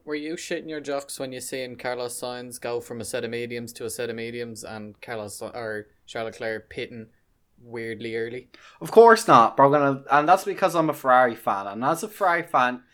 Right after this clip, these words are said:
Speaker 2: you get used to nonsensical, <laughs> insane strategies that go against the conventional wisdom of the grid. And this was yet again another strategy. Somehow this time it worked out, but, like, I'll never forget the race.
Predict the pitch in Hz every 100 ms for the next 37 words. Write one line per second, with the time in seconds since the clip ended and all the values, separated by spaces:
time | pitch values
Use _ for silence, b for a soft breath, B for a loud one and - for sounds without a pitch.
0 | b _ 127 139 127 120 135 139 139 143
1 | 123 117 117 120 135 151 - 135 127 -
2 | 131 113 110 _ _ _ 123 117 - 123
3 | 127 127 - 147 131 123 113 110 107 -
4 | 107 107 98 _ _ _ - 123 123 -
5 | 127 123 123 - 110 117 120 123 - 120
6 | 120 113 123 110 110 110 110 104 92 -
7 | b b b _ 113 110 110 110 113 110
8 | - 147 147 156 147 151 139 135 139 139
9 | 135 131 135 131 156 151 139 131 b b
10 | - - 220 175 208 185 180 208 - 160
11 | 143 131 127 127 - 131 110 - - 110
12 | 107 - _ _ _ 127 127 127 123 123
13 | 135 156 147 147 135 131 131 127 123 120
14 | -